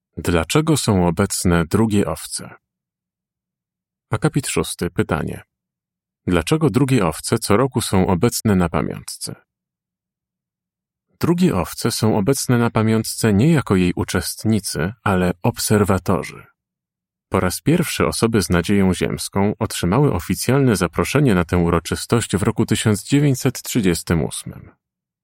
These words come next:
W Strażnicy z pierwszego marca tysiąc dziewięćset trzydziestego ósmego roku, wydanie polskie z pierwszego kwietnia, napisano:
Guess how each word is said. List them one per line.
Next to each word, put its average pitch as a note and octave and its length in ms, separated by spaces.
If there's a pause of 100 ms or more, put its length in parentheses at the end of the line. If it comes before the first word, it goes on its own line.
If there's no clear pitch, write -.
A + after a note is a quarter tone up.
(320)
W - 80
Strażnicy A#2 580
z - 80
pierwszego G2 480
marca F2+ 380
tysiąc E2+ 360
dziewięćset F#2+ 560
trzydziestego F#2 560
ósmego F2 480
roku, E2+ 400 (440)
wydanie D#2+ 420
polskie - 480
z - 100
pierwszego D#2+ 480
kwietnia, F2 540 (440)
napisano: - 720